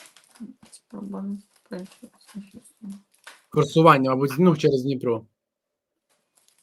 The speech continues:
Speaker 1: Наступ росіян через Дніпро. Через В двух местах.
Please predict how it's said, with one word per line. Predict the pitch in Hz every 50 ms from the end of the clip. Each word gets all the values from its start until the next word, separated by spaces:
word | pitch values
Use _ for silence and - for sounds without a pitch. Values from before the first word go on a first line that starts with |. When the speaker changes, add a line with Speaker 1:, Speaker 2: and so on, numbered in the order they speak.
| _ -
Speaker 1:
Наступ | 190 180 185 190 202 202 202 - _ - 190 190 _ _ _ _ _ _ _ _ - - - - _ - - - -
росіян | 190 185 185 - - 190 180 190 190 190 190
через | 185 - - 196 175 180 175 175 170 _ -
Дніпро. | 185 175 175 170 170 _ _ _ _ _ _ _ _ _ _ _ _ _ _ _ _ _ _ _ _ _ _ _ _ _ _ _ _ _ - _ - _ _ _ _ _ _ - - _ _ _ _ _ _ _ _ _ _ _ _ _ _ _ _ _ _ _ _
Через | _ - - - _ 202 202 202 196 196 202 196 196 _ _ - _ _ _ _ _ _ _ _ _ _ _ _ _ _ _ - - _ _ _ - - - _ _ _ _ _ _ _ _ - _ _ _ _ _ _ _ _ _ _ - _ _ _ _ _ _ _
В | - 208 208 208
двух | 202 214 220 214 220 -
местах. | 202 208 208 - - - 226 233 240 - - -